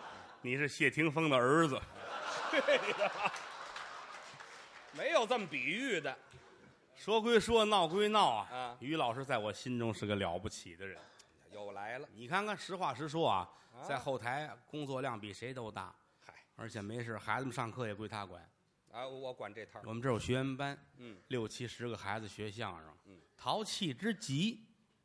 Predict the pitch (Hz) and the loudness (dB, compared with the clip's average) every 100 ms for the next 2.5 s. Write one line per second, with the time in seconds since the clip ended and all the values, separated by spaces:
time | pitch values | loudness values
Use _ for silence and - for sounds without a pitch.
0 | _ _ _ - - - 98 208 294 - | _ _ _ -20 -20 -14 -10 -10 -10 -16
1 | - 123 110 120 117 117 117 - 123 113 | -16 -16 -12 -10 -8 -8 -8 -4 -4 -4
2 | 117 113 _ 98 | -6 -6 _ -20